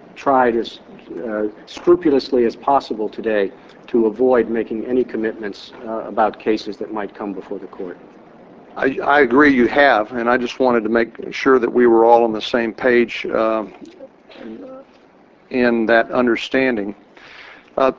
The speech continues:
Speaker 2: Senator Schumer asked about the Commerce Clause, and I've just been, uh, I've been fascinated, uh, by this, uh, um, debate about the, the Commerce Clause. Of course,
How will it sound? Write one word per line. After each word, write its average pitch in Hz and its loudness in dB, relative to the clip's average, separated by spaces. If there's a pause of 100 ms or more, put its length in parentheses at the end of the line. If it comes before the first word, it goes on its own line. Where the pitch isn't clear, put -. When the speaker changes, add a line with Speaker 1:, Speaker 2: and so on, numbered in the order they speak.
(120)
Speaker 2:
Senator 214 2
Schumer 160 2
asked 143 2
about 120 2
the 104 -8
Commerce 151 0
Clause, 113 2 (420)
and 131 -2
I've 147 2
just 147 -2
been, 131 4
uh, 113 2 (100)
I've 139 2
been 131 2
fascinated, 117 0 (240)
uh, 110 0
by 120 2
this, 120 0
uh, 113 0 (560)
um, 107 -10 (520)
debate 131 2
about 120 0 (280)
the, 113 -2
the 113 -6 (120)
Commerce 160 0
Clause. 101 -2 (380)
Of - -20
course, - 4